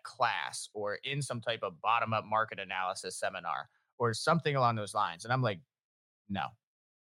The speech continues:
You got the Starbucks barista, you got the gas station clerk, you got the bank teller, you've got your mom, dad, friend, uncle, everybody and anybody that you come in contact with.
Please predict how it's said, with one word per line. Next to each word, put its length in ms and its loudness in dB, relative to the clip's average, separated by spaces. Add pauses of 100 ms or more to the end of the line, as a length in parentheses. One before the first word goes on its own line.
(260)
You 180 2
got 200 4
the 60 -20
Starbucks 540 4
barista, 560 0
you 140 -2
got 200 -2
the 60 -12
gas 320 -4
station 340 -4
clerk, 320 -4
you 120 -4
got 200 -2
the 60 -12
bank 380 -4
teller, 380 2
you've 260 -4
got 220 0
your 120 -10
mom, 360 4
dad, 400 -2
friend, 440 0
uncle, 440 2 (300)
everybody 500 4
and 100 2
anybody 340 2
that 80 -4
you 100 -2
come 160 -2
in 100 -2
contact 560 0
with. 200 -8